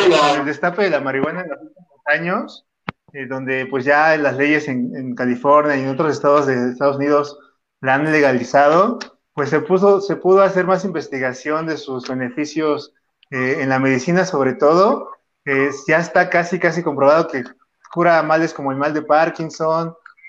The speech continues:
eh, a las personas que les dan ataques epilépticos se las están recetando y les están funcionando muy bien,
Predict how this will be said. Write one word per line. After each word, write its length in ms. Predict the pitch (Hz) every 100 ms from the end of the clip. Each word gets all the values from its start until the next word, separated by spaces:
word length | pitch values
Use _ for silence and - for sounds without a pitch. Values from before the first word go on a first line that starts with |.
| 139
eh, 760 | 127 131 131 127 127 143 - 143
a 180 | 131
las 280 | 131 127 120
personas 360 | - 135 156 151
que 80 | 139
les 120 | 139
dan 140 | 147
ataques 360 | 156 151 - -
epilépticos 800 | 139 135 131 143 160 - 151 -
se 60 | 131
las 160 | 127
están 180 | - 143
recetando 440 | 147 131 123 147
y 60 | 151
les 80 | 131
están 140 | 139
funcionando 340 | 139 135 139 139
muy 160 | 135
bien, 520 | 131 143 165 170 170